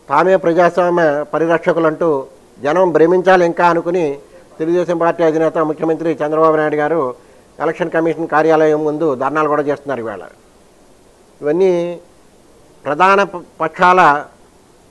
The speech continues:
అధినేతల సన్న-, కనుసన్నల్లోనే ఈ పంపిణీలన్నీ జరుగుతున్నాయి. వాళ్ళకి తెలియకుండా ఏం జరగట్లేదు. వాళ్ళు తెలుసుండే ఇవన్నీ జరుగుతున్నాయి. వాళ్ళు ప్రజాస్వామ్య పరిరక్షణ పేరుతోటి ఇలా ధర్నాలు అవి చేస్తూ ఉంటారు. ఇవన్నీ మామూలే అనుకోండి.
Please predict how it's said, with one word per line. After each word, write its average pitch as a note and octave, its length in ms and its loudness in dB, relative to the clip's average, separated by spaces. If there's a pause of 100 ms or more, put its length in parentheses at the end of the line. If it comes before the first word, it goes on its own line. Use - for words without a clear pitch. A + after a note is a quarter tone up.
(380)
అధినేతల F#3+ 640 2
సన్న-, D#3+ 280 -4
కనుసన్నల్లోనే F3 960 2
ఈ D#3+ 80 -4
పంపిణీలన్నీ E3 560 0
జరుగుతున్నాయి. D#3 360 2
వాళ్ళకి C#3 200 0
తెలియకుండా E3 360 -2
ఏం D#3+ 120 2
జరగట్లేదు. C#3+ 480 -4 (880)
వాళ్ళు D3+ 280 2
తెలుసుండే F3 520 0
ఇవన్నీ F3+ 240 2
జరుగుతున్నాయి. E3 580 -2 (460)
వాళ్ళు G3 260 4
ప్రజాస్వామ్య F#3+ 520 2
పరిరక్షణ F3 440 -4
పేరుతోటి E3+ 440 -4
ఇలా D#3+ 300 -2
ధర్నాలు D#3 340 0
అవి D#3+ 120 0
చేస్తూ D3+ 280 -2
ఉంటారు. D3+ 280 -4
ఇవన్నీ D#3 260 -6
మామూలే D3 340 -4
అనుకోండి. C#3 380 -6